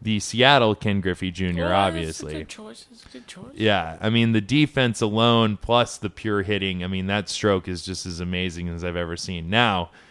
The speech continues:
Speaker 1: right here at shortstop, where you might take Ozzie Smith, I will take another ex-Cardinal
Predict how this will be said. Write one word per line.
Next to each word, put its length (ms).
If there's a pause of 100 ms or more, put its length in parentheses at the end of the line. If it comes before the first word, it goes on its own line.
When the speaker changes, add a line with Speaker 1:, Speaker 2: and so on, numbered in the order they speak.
(220)
Speaker 1:
right 220
here 180
at 140
shortstop, 680
where 100
you 180
might 300
take 380
Ozzie 340
Smith, 440
I 180
will 100
take 240
another 500
ex-Cardinal 920